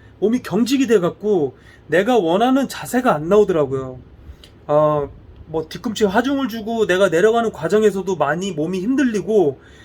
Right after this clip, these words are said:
그래서 '아, 이건 안 되겠다.' 그래서 제가 생각한 게 '몸에 힘을 빼야지 되겠다.'라고 생각해서 첫 번째 세트의 자세를 충분히 취해보고,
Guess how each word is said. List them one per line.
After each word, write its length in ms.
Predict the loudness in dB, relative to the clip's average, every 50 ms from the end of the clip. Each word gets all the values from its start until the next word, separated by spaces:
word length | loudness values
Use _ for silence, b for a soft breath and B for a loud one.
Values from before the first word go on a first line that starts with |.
| B B B B B -2
그래서 320 | 0 0 2 2 2 2
'아, 220 | 2 4 4 4 4
이건 300 | 4 2 -2 -2 0 0
안 160 | -2 0 0
되겠다.' 440 | 2 2 2 0 -2 -4 -4 -4 -6 -14 -20 -18 -4
그래서 480 | 0 2 2 2 2 0 -2 -2 -4 b b b b b b b -20 -20 _ -6
제가 180 | -2 0 0 0
생각한 300 | 0 0 0 0 0 0
게 160 | 2 2 2
'몸에 300 | 2 0 -2 0 0 0
힘을 420 | 0 0 0 0 0 0 -2 -2
빼야지 720 | -2 0 2 4 4 2 0 -2 -6 -4 -6 -6 -10 -12 -14 -20 -20 -20 -16 -10
되겠다.'라고 680 | -4 -2 -2 0 2 2 2 2 2 0 -2 -2 -4
생각해서 640 | -4 -4 -4 -2 -2 -2 0 2 2 2 0 0 -4 b b b b b b b b _ _
첫 200 | -6 -6 -2 0
번째 280 | 0 0 0 -2 -4 -6
세트의 440 | -6 -8 -6 -2 0 2 2 2
자세를 420 | 2 -2 -6 -4 0 2 2 2 0
충분히 320 | -2 -6 -6 -4 -4 -6
취해보고, 640 | -6 -6 -6 -4 -4 -4 -4 -2 -2 -2 -2 -4